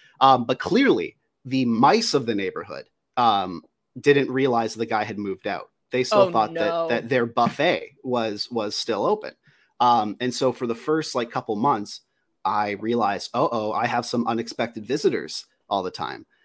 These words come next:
Speaker 1: Um, and so when,
Speaker 2: <laughs>
Speaker 1: you know, when they come, I try and catch them and, you know, deal with that problem and whatever. But I realized it was just sort of like, like, I, I realized this is not the, this is not the right idea. Like, why am I, why am I trying to react to a situation when I can be proactive?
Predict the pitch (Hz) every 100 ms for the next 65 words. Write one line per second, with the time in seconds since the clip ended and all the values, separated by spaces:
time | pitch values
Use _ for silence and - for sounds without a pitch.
0 | _ 123 123 120 120 135 - 151 135 -
1 | 170 202 202 175 143 185 143 151 156 147
2 | 196 156 113 117 - 110 104 95 - 104
3 | 101 - 165 196 117 101 - _ - 123
4 | 117 127 127 135 135 120 - 117 107 117
5 | 139 135 110 104 110 123 120 120 131 220
6 | 127 110 107 117 113 117 - 180 180 -
7 | - 135 127 113 107 101 - _ _ _
8 | _ _ 127 120 120 135 165 143 156 135
9 | 135 147 143 117 - 151 135 135 151 -
10 | 127 113 113 135 127 117 113 113 123 95
11 | 101 117 139 160 147 143 127 127 156 151
12 | 143 143 131 127 - 120 110 101 _ -
13 | 131 113 113 131 - - 110 113 - 98
14 | 95 110 104 107 113 98 - 214 254 95
15 | 67 -